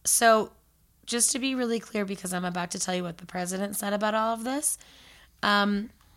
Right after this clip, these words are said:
the order to incarcerate Manafort capped off a months-long fight over the terms of his bail. He had been confined to his home on electronic monitoring and other restrictions since he was first indicted October twenty-seventh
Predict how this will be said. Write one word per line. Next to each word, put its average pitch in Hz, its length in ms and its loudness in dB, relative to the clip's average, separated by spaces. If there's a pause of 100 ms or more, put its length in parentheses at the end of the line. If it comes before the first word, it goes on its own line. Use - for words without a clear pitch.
(760)
the 208 200 -4
order 247 300 4
to 277 200 0
incarcerate 226 580 2
Manafort 190 500 -4
capped 196 340 -4
off 196 260 4
a 196 100 0
months-long 208 560 0
fight 190 320 -2
over 190 260 -2
the 185 120 -10
terms 226 500 0
of 180 120 -2
his 185 160 -4
bail. 175 420 -2 (500)
He - 140 0
had 214 100 4
been 220 180 0
confined 214 540 0
to 269 120 -2
his 262 180 0
home 196 320 -2
on 190 120 -2
electronic 190 540 -4
monitoring 196 640 0
and 180 100 -8
other 208 260 -2
restrictions 190 680 -2 (380)
since 226 280 0
he 233 80 0
was 220 160 2
first 185 280 -4
indicted 208 520 2
October 180 380 -4
twenty-seventh 185 760 -2